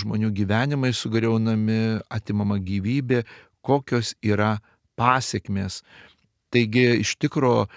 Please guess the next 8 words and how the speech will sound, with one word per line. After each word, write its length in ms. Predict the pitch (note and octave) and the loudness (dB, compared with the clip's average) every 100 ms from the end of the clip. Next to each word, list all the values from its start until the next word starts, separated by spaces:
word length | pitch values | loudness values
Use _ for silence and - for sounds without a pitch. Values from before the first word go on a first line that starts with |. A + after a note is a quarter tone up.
| - - | -20 -20
nuodėmė, 1000 | - G#2+ G#2+ B2 A2+ A2+ G#2+ A#2+ C3 C3 - - - - F#2+ | -8 -2 0 2 2 0 2 2 2 0 -2 -14 -20 -16 -8
kada 340 | A2+ G2+ A2+ | -4 0 0
apie 160 | A2 A#2+ | 0 -2
ją 100 | A2 | -2
kalbama 480 | - A#2+ A2+ A2 A2 | 0 0 0 0 0
labai 800 | A2 G#2+ A2 B2+ B2 A2 G#2+ G#2 | 0 0 2 2 2 0 -2 -4
konkrečiai, 1040 | - A2+ A2 G#2 G#2+ F#2+ - A#2+ C3 C#3 - - - _ | 0 0 0 -2 -4 -4 -2 2 2 2 -2 -14 -20 _
labai 540 | G2+ G2+ G2 G#2 C3+ | -6 -4 0 4 4